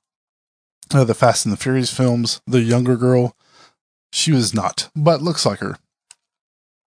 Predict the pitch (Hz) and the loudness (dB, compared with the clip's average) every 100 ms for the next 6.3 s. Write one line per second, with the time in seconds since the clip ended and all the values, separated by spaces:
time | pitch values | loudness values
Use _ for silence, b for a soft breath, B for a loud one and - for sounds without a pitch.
0 | _ 135 123 131 131 151 143 143 123 117 | _ -2 2 4 4 2 4 4 2 -4
1 | 113 101 135 127 113 113 113 - - _ | -4 -2 -2 -2 -2 0 0 -4 -10 _
2 | _ _ _ 110 120 101 98 98 95 85 | _ _ _ -2 0 0 -6 -6 -6 -6
3 | 80 101 - - B B B B B B | -8 -8 -8 -12 B B B B B B
4 | B _ _ - - 185 185 151 104 131 | B _ _ -10 -2 -2 2 2 4 4
5 | 151 151 170 165 156 156 135 147 139 135 | 4 2 2 2 2 2 2 0 2 2
6 | 143 160 | 4 2